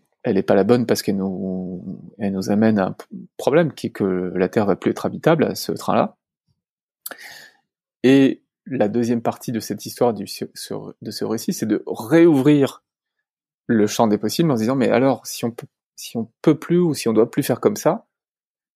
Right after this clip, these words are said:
qu'est-ce qu'on pourrait faire ? Et où est l'essentiel ? Et si on remet la vie au cœur de cet essentiel, eh ben, on va trouver des voies différentes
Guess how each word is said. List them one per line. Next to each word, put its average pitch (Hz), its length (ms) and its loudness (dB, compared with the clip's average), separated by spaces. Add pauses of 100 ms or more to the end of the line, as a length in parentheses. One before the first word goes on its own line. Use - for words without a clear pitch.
(180)
qu'est-ce - 180 2
qu'on 123 120 -2
pourrait 127 200 2
faire ? - 360 0 (340)
Et - 220 -2
où 127 140 2
est 127 80 6
l'essentiel ? 123 680 0
Et 110 40 -14
si - 160 -10
on 113 60 -6
remet 123 320 6
la 107 120 2
vie 127 260 -4 (500)
au 113 140 -4
cœur 135 240 4
de 104 100 2
cet - 220 -6
essentiel, 151 420 0
eh - 60 -2
ben, 98 100 -10
on 95 60 -8
va 98 100 -2
trouver 156 320 4
des 127 100 4
voies 131 400 2
différentes 135 640 -4